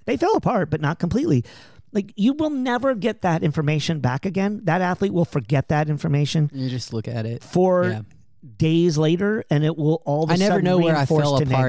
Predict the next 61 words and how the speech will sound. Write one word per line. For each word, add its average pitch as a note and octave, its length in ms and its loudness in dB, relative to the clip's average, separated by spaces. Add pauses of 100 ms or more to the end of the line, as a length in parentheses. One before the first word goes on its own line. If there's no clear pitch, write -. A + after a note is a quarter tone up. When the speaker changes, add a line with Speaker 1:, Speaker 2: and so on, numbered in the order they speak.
Speaker 1:
negative. - 60 -4
Speaker 2:
in A2+ 80 0
a A2 60 2
race A#2 340 0
more A2+ 180 0
than G#2 160 -2
six - 240 -4
months G#2+ 240 -4
ago. - 300 -12 (640)
Speaker 1:
It's - 140 -6
very B2 220 2
hard D3+ 260 0
to. C#3 60 2
Speaker 2:
You C3+ 100 2
know, A#2 220 2
it's - 340 -4 (200)
a A2+ 80 -4
month A#2 300 -2
Speaker 1:
In D3+ 60 2
Speaker 2:
ago. - 80 -2
Speaker 1:
fact, G3 280 0
it D#3 80 -2
just D#3+ 200 -2
becomes C#3+ 260 -2
a C#3+ 60 2
narrative D3+ 540 2
that C#3+ 120 0
now C3+ 300 2 (360)
you C3+ 140 2
fall C#3 220 0
Speaker 2:
I - 20 2
Speaker 1:
apart A3+ 300 2
Speaker 2:
fall A2 120 -2
apart A2+ 280 -6
in - 80 -10
a A#2+ 40 -8
race. - 200 -10
Speaker 1:
instead D#3 480 0
of C3 300 2 (580)
where, C#3+ 320 2
why, D#3 380 2
when, D#3 340 2
how. D#3 400 0
Like, E3 280 -2 (320)
th-, F3 180 0
that - 380 -4
stuff - 400 -4
needs C#3 300 -2
tight - 300 -6
feedback G#3 420 -4
loops A#2+ 300 2
so - 120 0
you D3+ 200 2
can G#3 200 -2
be, F3 160 -4
that's F3+ 160 -2
a C#4 60 2
better F3+ 280 -2
practice. - 680 -4
You F#3 100 2
see, B3+ 240 -4